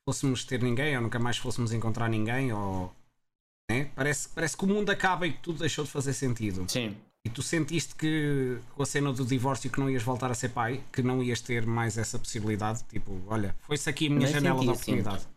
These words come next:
Speaker 2: Não é sentia, sinto.
Speaker 1: Tu sentes ainda isso?
Speaker 2: Sinto.
Speaker 1: Tu sentes que
Speaker 2: Todos
Speaker 1: não
Speaker 2: os
Speaker 1: vais
Speaker 2: dias.
Speaker 1: conseguir ser pai?
Speaker 2: Sim. Eh, É a maior, uma das maiores tristezas que eu tenho atualmente na minha vida. Sim,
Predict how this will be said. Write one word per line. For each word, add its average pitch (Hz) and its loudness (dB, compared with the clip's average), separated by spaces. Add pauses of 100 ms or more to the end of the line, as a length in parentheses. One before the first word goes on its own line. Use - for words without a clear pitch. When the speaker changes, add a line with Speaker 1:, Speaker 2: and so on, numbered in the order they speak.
(460)
Speaker 2:
Não 107 0
é 107 0
sentia, 113 -4
sinto. 90 -6 (560)
Speaker 1:
Tu - -2
sentes 180 0
ainda 165 2
isso? 165 0 (640)
Speaker 2:
Sinto. - -8 (260)
Speaker 1:
Tu - -4
sentes 139 0
que 95 -2
Speaker 2:
Todos - 2
Speaker 1:
não 147 2
Speaker 2:
os 139 2
Speaker 1:
vais 143 2
Speaker 2:
dias. 107 -2
Speaker 1:
conseguir 139 -2
ser 131 -2
pai? 147 -2 (420)
Speaker 2:
Sim. - -4 (880)
Eh, 92 -4 (300)
É 98 -2
a 101 0
maior, 104 0
uma 113 0
das 113 -2
maiores 117 -2
tristezas 117 -4
que - -12
eu 127 -4
tenho 123 -4
atualmente 107 -4
na 110 -2
minha 113 -2
vida. 151 -2 (600)
Sim, 285 -2